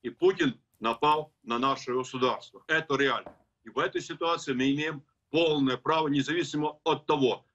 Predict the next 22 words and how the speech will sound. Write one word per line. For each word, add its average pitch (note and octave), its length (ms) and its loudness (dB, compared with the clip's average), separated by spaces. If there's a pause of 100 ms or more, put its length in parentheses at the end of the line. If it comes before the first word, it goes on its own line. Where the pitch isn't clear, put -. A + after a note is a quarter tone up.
(200)
это C#3 400 0
Путин C#3+ 500 2 (220)
или D3+ 220 2
его F3 160 6
заместители, C#3 880 2 (120)
или, C#3+ 220 4
например, D#3+ 440 0 (160)
э, B2+ 400 4
министры C#3+ 600 2 (320)
попадают C#3 520 2
в - 20 -14
зону C3+ 240 2
действия, A#2+ 380 0
так A#2+ 120 -4
сказать, - 220 -4
наших C3 300 0
вооруженных B2 400 -2
сил, F3 340 4 (340)
он, D#3+ 300 0 (280)
э, A2+ 120 0
должен C#3+ 400 0
быть, D3+ 180 -2